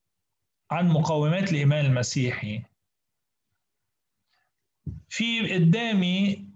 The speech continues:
إنه سؤال كتير كبير بيساعد لحتى أقول بكلمات وخبرة عن إيماني. يعني، رح أقلكن أنا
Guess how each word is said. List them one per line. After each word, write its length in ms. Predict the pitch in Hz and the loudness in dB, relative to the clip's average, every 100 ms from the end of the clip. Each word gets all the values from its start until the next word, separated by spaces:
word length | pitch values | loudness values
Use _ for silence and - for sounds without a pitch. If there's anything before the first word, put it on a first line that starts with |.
| _ _ _ - | _ _ _ -2
إنه 420 | 165 147 139 139 | 4 6 4 4
سؤال 540 | 135 - 196 202 180 175 | 0 0 -2 0 0 -2
كتير 420 | - 202 160 151 | -2 0 2 2
كبير 800 | 143 131 147 139 156 - - - _ _ _ _ _ - _ - | 4 4 2 0 -2 -4 -10 -16 _ _ _ _ _ -20 _ -4
بيساعد 1000 | 151 - 220 220 208 214 180 - - - | -2 -2 -2 -2 0 2 2 0 -8 -6
لحتى 840 | 160 147 196 190 - 190 190 196 190 - _ _ _ _ _ _ _ _ _ - _ _ _ _ _ _ _ _ | -2 -2 -2 -2 -2 0 0 -2 -4 -12 _ _ _ _ _ _ _ _ _ -20 _ _ _ _ _ _ _ _
أقول 420 | - 226 262 247 | -2 0 2 2
بكلمات 680 | 180 185 180 180 196 247 240 | 2 2 0 0 0 0 -2
وخبرة 680 | 208 233 202 226 226 233 156 | -2 2 2 2 2 0 -2
عن 240 | 165 180 | 0 2
إيماني. 480 | 151 131 113 98 98 - | 2 2 0 -2 -6 -6
يعني، 360 | 190 151 92 - _ _ _ _ _ _ _ _ _ _ _ _ _ _ _ _ _ _ _ _ _ _ _ _ - | -4 -4 -6 -10 _ _ _ _ _ _ _ _ _ _ _ _ _ _ _ _ _ _ _ _ _ _ _ _ -4
رح 160 | 151 190 | -2 -2
أقلكن 420 | 247 254 175 170 | -2 -2 0 0
أنا 560 | 185 175 143 208 233 | 2 0 2 0 -2